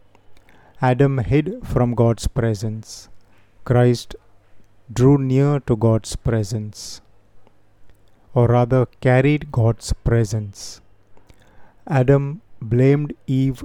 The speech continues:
for his sin. Christ bore our sins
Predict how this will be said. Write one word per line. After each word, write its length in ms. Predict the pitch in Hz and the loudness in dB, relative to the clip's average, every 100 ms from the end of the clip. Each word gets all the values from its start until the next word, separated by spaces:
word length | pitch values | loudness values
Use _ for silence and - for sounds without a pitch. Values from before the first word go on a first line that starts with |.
| - | -12
for 300 | - 131 123 | -2 2 2
his 160 | 101 117 | 2 -2
sin. 440 | - 127 123 104 90 _ - - - _ - - - - - | -2 -2 -2 -6 -14 _ -20 -20 -20 _ -20 -20 -20 -20 -6
Christ 560 | 123 123 127 127 - - - | 0 2 2 0 -8 -16 -14
bore 500 | 123 104 117 139 156 - | -6 4 8 8 6 2
our 280 | 131 120 120 | 4 6 4
sins 600 | - - 120 120 117 - | 2 0 0 -2 -6 -10